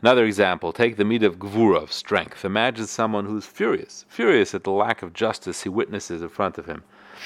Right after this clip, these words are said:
There's corruption, a lack of trustworthy judges,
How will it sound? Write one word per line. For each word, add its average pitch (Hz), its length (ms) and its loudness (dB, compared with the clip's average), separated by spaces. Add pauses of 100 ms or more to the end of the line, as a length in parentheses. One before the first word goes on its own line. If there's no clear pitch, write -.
(280)
There's 113 220 4
corruption, 95 880 0
a 117 80 2
lack 98 340 2
of 90 100 -12
trustworthy 92 640 0
judges, 101 720 -2